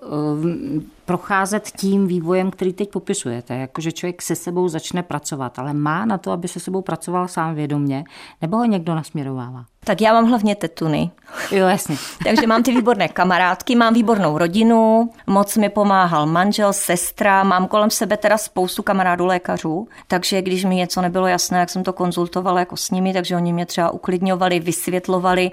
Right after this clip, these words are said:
Speaker 2: ale nikdy jsem vlastně nevyhledala nějakého odborníka,
Speaker 1: Mhm.
Speaker 2: že bych třeba pracovala s nějakým psychologem, docházela na nějaké terapie, to vůbec ne. A dokonce jsem ani se nechtěla účastnit třeba nějakých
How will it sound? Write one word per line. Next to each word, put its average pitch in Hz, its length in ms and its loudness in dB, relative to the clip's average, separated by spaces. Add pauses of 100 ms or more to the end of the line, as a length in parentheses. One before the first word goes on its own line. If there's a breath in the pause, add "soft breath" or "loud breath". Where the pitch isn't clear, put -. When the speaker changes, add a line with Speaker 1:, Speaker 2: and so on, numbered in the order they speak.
Speaker 2:
ale 190 260 4
nikdy 208 320 2
jsem 240 240 2
vlastně 214 400 2
nevyhledala 202 720 2
nějakého 190 380 0
odborníka, 185 520 -2
Speaker 1:
Mhm. 196 60 4
Speaker 2:
že 226 80 2
bych - 120 0
třeba 196 200 0
pracovala 190 480 -2
s 185 80 -2
nějakým 196 280 -2
psychologem, 175 680 -2
docházela 180 500 2
na 190 80 0
nějaké 185 300 0
terapie, 170 640 -2 (120 loud breath)
to 190 100 -6
vůbec 175 340 -2
ne. 147 260 0
A 190 80 0
dokonce 208 500 0
jsem 208 360 2 (100)
ani 202 280 2
se 208 220 0
nechtěla 202 500 2
účastnit 190 580 -2
třeba 180 320 0
nějakých 175 800 -2